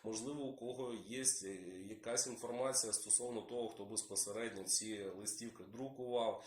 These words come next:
Тобто, м, якщо можна, повідомте, хто являється першоджерелом. Зрозуміло, що все це робилося за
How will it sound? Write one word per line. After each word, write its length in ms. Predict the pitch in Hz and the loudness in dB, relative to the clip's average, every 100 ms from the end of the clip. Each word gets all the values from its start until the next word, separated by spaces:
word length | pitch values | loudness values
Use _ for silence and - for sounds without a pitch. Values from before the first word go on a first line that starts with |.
| - - - | -10 -12 -2
Тобто, 840 | 143 147 143 131 127 120 110 98 98 92 | 0 0 4 8 10 8 6 0 -4 -12
м, 420 | 82 82 82 82 | -10 -10 -8 -6
якщо 300 | 120 - 123 | 0 2 4
можна, 400 | 131 151 139 117 | 4 2 4 2
повідомте, 720 | - 107 113 113 139 139 127 | 2 -2 -2 0 2 2 0
хто 320 | 95 - 131 | -6 -2 0
являється 640 | 127 104 107 120 123 120 107 | 2 2 4 6 6 6 2
першоджерелом. 960 | 113 117 113 104 113 117 117 104 95 | 0 2 2 0 -2 0 2 2 2
Зрозуміло, 580 | 110 131 139 147 147 113 | 0 0 2 2 0 0
що 120 | 110 | 2
все 200 | 98 110 | 2 4
це 140 | - 104 | 2 0
робилося 600 | 110 117 107 95 95 98 | -4 -4 2 2 4 2
за 440 | 101 113 104 92 | 2 4 2 0